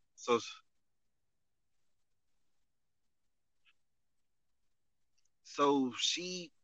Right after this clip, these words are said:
was with the Robert Stone band, Robert, uh, Stone brand. Then she went to, she was on the main roster where she was a part of Retribution. You remember Retribution when it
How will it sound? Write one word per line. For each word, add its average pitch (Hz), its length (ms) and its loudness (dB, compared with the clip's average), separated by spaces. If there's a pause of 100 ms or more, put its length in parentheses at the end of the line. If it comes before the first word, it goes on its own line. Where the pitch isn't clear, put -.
(1160)
was 127 120 -6 (300)
with 120 160 -14
the 139 60 -10
Robert 151 280 0
Stone 123 340 -2
band, 101 300 -4 (420)
Robert, 117 320 0 (300)
uh, 104 160 -4 (220)
Stone 135 420 -2
brand. 98 360 -6 (640)
Then 156 360 2
she 135 200 -6
went 135 380 0
to, 110 360 -2 (800)
she - 240 -2
was 156 160 0
on 151 120 2
the 151 60 4
main 170 240 2
roster 180 340 2
where 151 200 0
she - 120 -8
was 180 100 -6
a 160 60 -4
part 170 240 0
of 143 60 -4
Retribution. 151 600 -8 (760)
You 123 80 -6
remember 175 220 4
Retribution 165 600 0
when 135 120 2
it 123 140 0